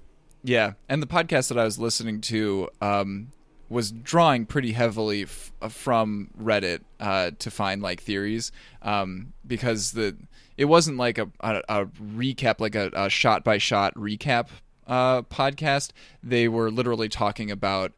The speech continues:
fan theories about Westworld. Um, yeah,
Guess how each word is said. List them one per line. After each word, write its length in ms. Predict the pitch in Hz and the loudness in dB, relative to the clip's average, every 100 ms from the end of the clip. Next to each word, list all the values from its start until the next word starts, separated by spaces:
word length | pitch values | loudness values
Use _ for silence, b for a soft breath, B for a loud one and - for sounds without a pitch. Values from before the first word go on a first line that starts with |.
| b b | b b
fan 380 | - - 120 107 | -10 -2 0 -2
theories 540 | 95 104 98 92 90 - | -2 -2 -2 -4 -6 -6
about 360 | 101 95 92 - | -4 -2 -2 -2
Westworld. 540 | 78 - - - - 147 B B B - | -4 -4 -4 -6 -8 -12 B B B -12
Um, 540 | - 104 50 - 131 147 - - - - - _ _ _ - - | -6 -6 -6 -8 -14 -16 -20 -20 -20 -20 -20 _ _ _ -20 -8
yeah, 200 | 95 | -6